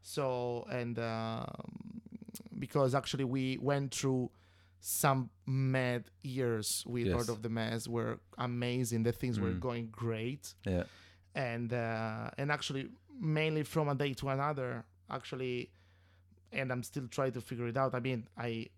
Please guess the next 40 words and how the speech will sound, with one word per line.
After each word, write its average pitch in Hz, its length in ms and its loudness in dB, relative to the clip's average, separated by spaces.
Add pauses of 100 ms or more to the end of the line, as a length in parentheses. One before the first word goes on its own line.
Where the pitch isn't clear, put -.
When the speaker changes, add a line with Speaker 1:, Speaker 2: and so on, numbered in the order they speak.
(120)
Speaker 1:
barely 127 420 2
know 131 180 2
the 120 100 0
reason 120 320 0
why 120 240 0
he 113 120 -2
doesn't 110 680 -4
want 117 280 -4
to - 80 -12
see 120 180 -4
me 110 120 -2
anymore, 110 480 -2
but 110 160 -4 (140)
<laughs> 151 160 2 (380)
it's 139 180 0
actually, 131 600 2
it's 147 280 0
happened 190 300 8
something 143 520 6
that 143 180 0
I, 156 160 6
Speaker 2:
Yeah. 170 140 4
Speaker 1:
I'm 151 160 2
still, 147 640 2 (340)
I'm 147 120 -2
still 170 160 4
here 143 360 2
waiting 123 280 2
for 123 140 0
him 113 320 0
Speaker 2:
Yes. 98 180 8
Speaker 1:
in 117 60 2
a 117 40 2
certain 117 260 -2
way. 113 260 -2
So, - 320 -8
Speaker 2:
Yeah. - 160 -2 (280)
Speaker 1:
and, 135 260 0
uh, 123 480 0 (460)
in, 196 220 -4